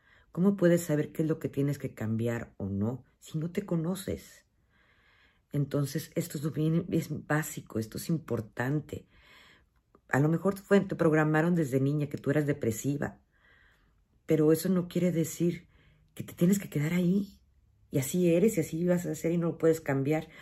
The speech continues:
Tú puedes cambiar lo que tú quieras siempre y cuando estés consciente qué es lo que quieres cambiar y a dónde quieres ir.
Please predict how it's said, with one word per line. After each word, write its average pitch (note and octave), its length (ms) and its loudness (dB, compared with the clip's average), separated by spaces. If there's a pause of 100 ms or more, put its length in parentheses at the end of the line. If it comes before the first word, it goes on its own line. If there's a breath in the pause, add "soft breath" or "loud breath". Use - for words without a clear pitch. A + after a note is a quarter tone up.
(360 loud breath)
Tú - 200 -2
puedes A#3+ 380 2
cambiar E3 720 0
lo F3 140 0
que C#3+ 120 -6
tú - 320 -10
quieras C#3+ 460 0 (260 loud breath)
siempre D3 480 -4
y - 60 -8
cuando B2+ 220 -4
estés C3 260 -6
consciente A#2+ 840 -4 (380 soft breath)
qué - 140 -20
es A#2 60 -8
lo A#2+ 100 -10
que G#2+ 120 -14
quieres A2+ 280 -8
cambiar A2+ 560 -6
y B2 100 -4
a A2+ 60 2
dónde A#2+ 360 -2
quieres A2 520 -4
ir. C#3 300 -6